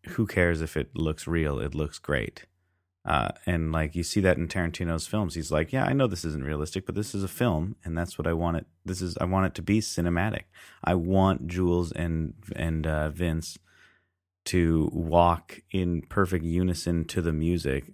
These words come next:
and then pause and turn together and then turn and walk out the door." Like, he wants it to look choreographed.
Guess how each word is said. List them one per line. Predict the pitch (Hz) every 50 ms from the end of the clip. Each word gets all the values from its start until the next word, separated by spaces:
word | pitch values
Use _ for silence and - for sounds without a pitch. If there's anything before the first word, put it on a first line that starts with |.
| _
and | - 78 78 76
then | 76 76 -
pause | - - 85 80 80 80 80 82 82 80 - -
and | 82 78 69 65
turn | - - 87 82 82 82 78
together | - 90 80 85 76 76 80 80 80 71
and | 50 80 80 76
then | 78 78 78
turn | - - - 82 80 78 78 64
and | 67 71 65
walk | 65 71 69 73 - -
out | 76 -
the | - -
door." | - 69 53 - -
Like, | - 78 80 -
he | - 101
wants | 92 85 95 98 98 95 -
it | 90 - -
to | 92
look | 87 85 87 82 78 - - _ _ _ _ _ _ -
choreographed. | - - 90 69 58 62 - - - - - - - -